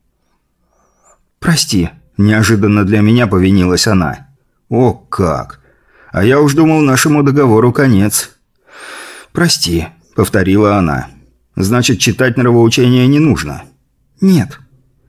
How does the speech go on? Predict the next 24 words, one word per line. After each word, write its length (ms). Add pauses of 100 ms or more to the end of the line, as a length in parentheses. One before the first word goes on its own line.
(120)
«Вот 220
и 40
ладушки. 580 (180)
Но 140
не 140
смей 280
мне 160
мстить 340
как-то 340
иначе», 420 (100)
спохватился 680
я. 380 (440)
На 160
что 220
она 200
резво 300
тряхнула 460
головой, 500
мол, 280
«Не-не-не, 720
ни 120
при 140
каких 380
обстоятельствах». 1040